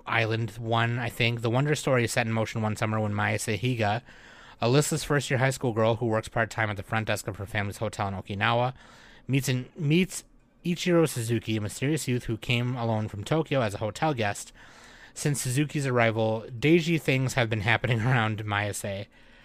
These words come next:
uh, like fish swimming around the room or a giant banyan tree smashing through the hotel ceiling. Deiji is an Okinawan word that means totally or very.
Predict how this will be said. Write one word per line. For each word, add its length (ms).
uh, 180
like 160
fish 300
swimming 240
around 180
the 100
room 360
or 100
a 60
giant 320
banyan 340
tree 240
smashing 420
through 120
the 80
hotel 320
ceiling. 460
Deiji 300
is 140
an 60
Okinawan 440
word 120
that 120
means 300
totally 400
or 80
very. 400